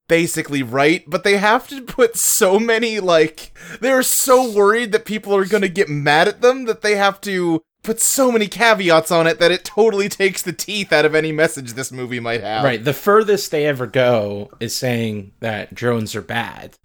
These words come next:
Speaker 2: which, you
Speaker 1: Yes.
Speaker 2: know, okay, sure.
Speaker 1: Sure.
Speaker 2: But they, they do not go one inch any further or deeper on that subject.
Speaker 1: Right, 'cause it's not even, like, why are they bad? Well,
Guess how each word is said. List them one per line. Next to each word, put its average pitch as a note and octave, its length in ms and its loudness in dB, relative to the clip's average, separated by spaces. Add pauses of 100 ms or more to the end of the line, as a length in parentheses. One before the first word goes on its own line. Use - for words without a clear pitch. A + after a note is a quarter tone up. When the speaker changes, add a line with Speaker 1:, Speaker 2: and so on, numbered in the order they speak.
Speaker 2:
which, C#3+ 300 -6
you D#3 100 -2
Speaker 1:
Yes. C3+ 300 -2
Speaker 2:
know, E3 60 2
okay, C3+ 460 -2
sure. B2+ 480 -4 (120)
Speaker 1:
Sure. - 440 -2
Speaker 2:
But C3 160 0
they, D#3+ 180 4
they A2+ 540 0 (120)
do A#2+ 200 -2
not A#2+ 260 0
go A2+ 160 -2
one A2 440 -2
inch - 800 -4 (200)
any A2 240 -4
further A#2+ 520 2
or A2+ 280 -2
deeper G#2+ 520 -6
on G#2 200 -6
that G2+ 200 -8
subject. - 640 -12 (280)
Speaker 1:
Right, C4+ 180 0
'cause C#4 140 -6
it's C4 160 -10
not C#4+ 200 -2
even, C4+ 360 -6 (120)
like, F#3 140 0
why C3 300 0
are G3+ 100 4
they A#3+ 120 2
bad? D4 440 0
Well, B3 540 2